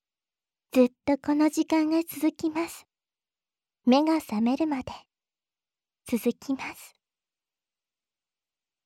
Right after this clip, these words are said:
休まって。休まって。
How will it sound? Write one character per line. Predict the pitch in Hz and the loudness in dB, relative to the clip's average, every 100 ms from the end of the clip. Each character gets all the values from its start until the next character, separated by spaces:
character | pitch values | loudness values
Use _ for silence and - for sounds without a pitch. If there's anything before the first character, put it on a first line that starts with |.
| _ - | _ -16
休 | - - - - | -16 -16 -20 -20
ま | - | -20
っ | - _ _ | -20 _ _
て。 | - - _ _ _ _ _ _ _ _ _ _ _ _ _ _ _ _ _ _ _ _ 262 | -18 -18 _ _ _ _ _ _ _ _ _ _ _ _ _ _ _ _ _ _ _ _ -16
休 | - - - _ | -16 -18 -20 _
ま | - | -20
っ | - _ _ - | -20 _ _ -20
て。 | - | -20